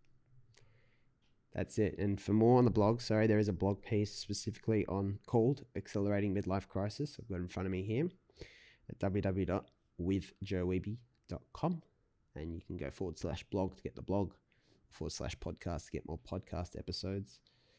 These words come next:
And apart from that, just remember that if this piece will open a door for someone you know,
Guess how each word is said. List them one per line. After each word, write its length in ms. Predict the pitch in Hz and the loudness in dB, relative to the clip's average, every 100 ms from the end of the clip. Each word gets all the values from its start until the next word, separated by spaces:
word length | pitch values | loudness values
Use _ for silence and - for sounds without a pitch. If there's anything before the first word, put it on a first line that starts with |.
| _ _ _ _ _ - | _ _ _ _ _ -6
And 420 | 85 87 82 - | -4 -2 -4 -8
apart 260 | - 95 87 | -6 -4 -2
from 220 | - 85 | -2 -4
that, 240 | 87 123 110 | -2 -4 -4
just 180 | 104 | -2
remember 240 | 104 101 95 | 0 2 0
that 140 | 95 | -2
if 140 | - - | -6 -8
this 140 | 104 | -8
piece 280 | - 101 - | -4 -6 -4
will 140 | 85 92 | -6 -6
open 220 | - 92 | -6 -6
a 40 | |
door 220 | 87 92 | -2 -2
for 80 | 95 | -2
someone 320 | 87 92 87 | -8 -8 -6
you 140 | 92 85 | -4 -4
know, 240 | 82 185 | -4 -4